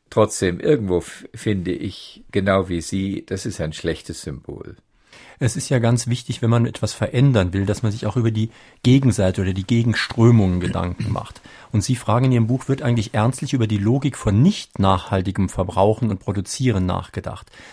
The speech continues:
Speaker 2: Was ist da also zu bedenken und zu tun, um eben die ins Boot zu holen oder die zu überzeugen oder von mir aus auch zu zwingen, die sich nicht nachhaltig verhalten wollen?
Speaker 1: Ich komme da auf die alte Aussage zurück, ein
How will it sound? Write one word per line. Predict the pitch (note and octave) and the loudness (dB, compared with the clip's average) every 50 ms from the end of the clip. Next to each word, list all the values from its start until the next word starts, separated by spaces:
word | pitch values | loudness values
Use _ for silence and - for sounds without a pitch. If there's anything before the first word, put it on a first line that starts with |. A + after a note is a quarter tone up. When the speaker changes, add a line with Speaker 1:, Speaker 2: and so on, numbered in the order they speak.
| - | -8
Speaker 2:
Was | - A2+ - - | -6 -6 -4 -4
ist | A#2 - | -4 -2
da | A2+ A2 | 0 0
also | B2+ C#3 C#3+ B2+ | 0 0 -2 -4
zu | - - A#2+ | -4 -2 -2
bedenken | A#2 G#2+ - A2+ B2+ D#3 D3+ - D3 | -2 0 0 0 0 0 0 -2 -2
und | C3+ C3 | -4 -2
zu | - - C3 A#2+ | -2 -4 -6 -4
tun, | - - F3+ D3+ G#2+ F2 - - - _ _ _ _ _ _ _ - - | -4 -2 -2 0 0 -2 -4 -8 -14 _ _ _ _ _ _ _ -14 -6
um | - A2+ A#2 D3 | -2 -2 0 0
eben | C3 A2+ A2 G2 | 0 0 0 0
die | - B2 C3+ D#3+ E3 D#3 D3+ _ _ _ | 0 0 0 0 0 -2 -6 _ _ _
ins | - A2 - - | -4 -4 -4 -4
Boot | - A2+ A2 C3 C3+ - | -4 -2 -2 -2 -2 -2
zu | - C#3 | -2 -2
holen | C3+ C#3+ C#3 | 0 2 2
oder | C3 A2+ G#2 | 2 2 0
die | G2 A#2+ B2+ | -2 -4 -6
zu | - - B2 | -6 -6 -4
überzeugen | G#2+ G2 F2+ - - - A2 B2+ D3+ E3 | -4 -4 -4 -2 0 2 2 2 4 4
oder | D3 B2+ | 2 2
von | - B2 | 2 2
mir | B2 C#3+ | 2 2
aus | D#3 - | 0 -2
auch | F3 - | -4 -4
zu | - F3+ | -4 -4
zwingen, | D#3+ - E3 F3 E3 B2+ F#2+ - - - - - - - - | -2 0 0 2 2 2 0 -2 -6 -12 -20 -20 -16 -10 -4
die | A#2+ | -2
sich | A2+ G#2+ - - | -2 0 2 4
nicht | C#3+ F#3 F#3 - - - | 4 4 4 2 -2 0
nachhaltig | A#2 A2+ A2+ G#2+ - A2+ G#2+ - A#2 - | 2 2 2 2 0 -4 -4 -4 -6 -8
verhalten | - - A2 C3 C#3+ C#3 - F#2+ E2+ | -6 -4 -4 -2 -2 -4 -4 -4 -4
wollen? | F2 E2 F2 F#2+ F#2+ F#2+ - _ _ _ - - - _ _ _ _ _ _ | -4 -6 -8 -8 -12 -14 -16 _ _ _ -20 -20 -20 _ _ _ _ _ _
Speaker 1:
Ich | - - - | -20 -10 -2
komme | - B2 B2 B2 G#2+ | 2 2 4 4 4
da | - - G#2+ A2 A#2+ B2 C3 - - - _ | 6 6 8 8 8 6 4 2 -4 -10 _
auf | - A#2+ A2+ - | -4 -4 -4 -4
die | - C3 - - | -4 -6 -6 -2
alte | - A#2+ G2+ A2 - - - - G2+ | 0 0 0 0 0 -2 0 2 2
Aussage | G2+ G#2+ G#2 - - B2 G2 G2 G#2 G2 | 2 2 2 -2 -2 -2 -2 -2 -4 -6
zurück, | - - G#2+ F#2+ G2 G#2 G#2+ - _ - - - - _ _ _ _ _ _ | -4 -2 -2 0 0 -2 -4 -6 _ -20 -20 -20 -20 _ _ _ _ _ _
ein | - F#2+ F#2 F2+ F#2 F#2 F2+ F#2 F#2 F2+ F2+ - | -4 -2 -2 -2 -2 -2 -4 -4 -6 -6 -10 -12